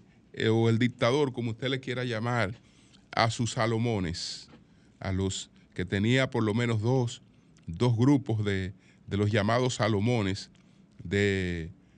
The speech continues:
de Trujillo, que eran intelectuales, pensadores, gente para,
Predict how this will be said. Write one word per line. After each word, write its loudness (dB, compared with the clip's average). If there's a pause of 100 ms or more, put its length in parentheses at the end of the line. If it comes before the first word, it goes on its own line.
(160)
de -2
Trujillo, 2
que -4
eran -2 (640)
intelectuales, 2
pensadores, 0
gente -2
para, -2